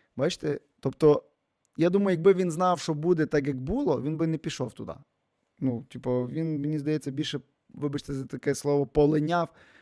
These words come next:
в команді Трампа, ніж здобув. Ще й там його машини всюди палять, я не знаю, з чим це зв'язано. Ну, коротше, ну, він позвільняв купу людей по світу, я розумію, все. Ну,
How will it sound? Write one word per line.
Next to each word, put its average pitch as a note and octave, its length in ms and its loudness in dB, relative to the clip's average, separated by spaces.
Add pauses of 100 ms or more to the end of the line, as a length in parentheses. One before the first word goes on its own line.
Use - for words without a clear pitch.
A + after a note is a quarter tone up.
(1800)
в - 80 -20
команді C3+ 500 0
Трампа, C3+ 380 -2
ніж C3 400 -2
здобув. B2+ 480 -4 (420)
Ще - 180 -4
й C#3 40 -4
там C3+ 280 0
його C3+ 200 0
машини D#3 540 -2 (420)
всюди C#3 280 -6
палять, C3+ 420 0
я B2+ 60 0
не B2 80 0
знаю, A#2+ 240 -4
з - 40 -6
чим A#2 160 -4
це B2 100 -10
зв'язано. B2+ 460 0
Ну, C3 80 -2
коротше, E3+ 480 6
ну, D3+ 440 -6
він F3 120 -4
позвільняв E3+ 480 -2
купу D3 260 -4
людей B2+ 260 -2
по C#3+ 120 -16
світу, - 220 -10
я D3 120 4
розумію, C#3+ 300 0
все. C3+ 160 0
Ну, E3 180 -2